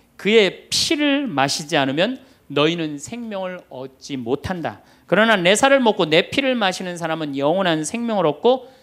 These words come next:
나도 마지막 날에 그를 다시 살릴 것이다. 내 살은 참된 양식이고 내 피는 참된 음료다." 군중들이 눈이 동그래요. 여러분들은 살 먹고 피 먹는 얘기 하도 많이 들어서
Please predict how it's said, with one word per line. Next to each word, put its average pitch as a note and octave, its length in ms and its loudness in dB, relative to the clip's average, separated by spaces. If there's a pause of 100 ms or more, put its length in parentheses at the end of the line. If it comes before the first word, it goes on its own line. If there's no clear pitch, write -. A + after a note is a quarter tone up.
(140)
나도 G#3 400 -2
마지막 A3 600 0
날에 C#3 460 -4
그를 D#3 260 0
다시 C#3 380 -6
살릴 A3 440 -8
것이다. B2+ 400 -8 (320)
내 C#3+ 140 0
살은 F#3+ 320 2
참된 A#3 560 -2
양식이고 D3+ 540 -4
내 B2+ 120 -4
피는 C#3+ 360 -8
참된 G#3+ 680 -10 (200)
음료다." F#3+ 600 -10 (360)
군중들이 F#3 580 -8
눈이 F#3 340 -12
동그래요. G#3+ 480 -10 (560)
여러분들은 B3+ 580 6
살 C#4 220 2
먹고 C4+ 360 4
피 - 160 -8
먹는 C4 360 -2
얘기 A3 160 -2
하도 - 420 -8
많이 G#3 280 0
들어서 F#3+ 260 -4